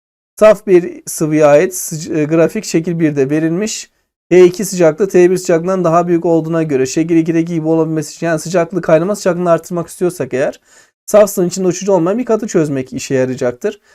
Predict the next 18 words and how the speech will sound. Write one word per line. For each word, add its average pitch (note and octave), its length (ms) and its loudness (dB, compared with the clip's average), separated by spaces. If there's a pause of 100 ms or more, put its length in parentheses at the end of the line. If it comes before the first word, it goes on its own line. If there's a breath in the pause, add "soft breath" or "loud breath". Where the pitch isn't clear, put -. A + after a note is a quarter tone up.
(140 soft breath)
Saf G3+ 300 2
sıvının F#3 240 0
miktarını F3+ 380 0
arttırmak F3 360 -2
işe E3 160 -4
yaramaz. D#3+ 360 0
Isının E3+ 420 -4
gücünü D#3+ 240 -2
arttırmak C#3+ 480 -2
da C#3 40 -2
yine D3 180 -4
kaynama D3+ 240 0
noktasını C3 320 -8
etkilemez. D#3+ 560 -6
Cevabımız C3+ 520 -4
yalnız B2 440 -6
bir D3 120 -10
olur. - 320 -18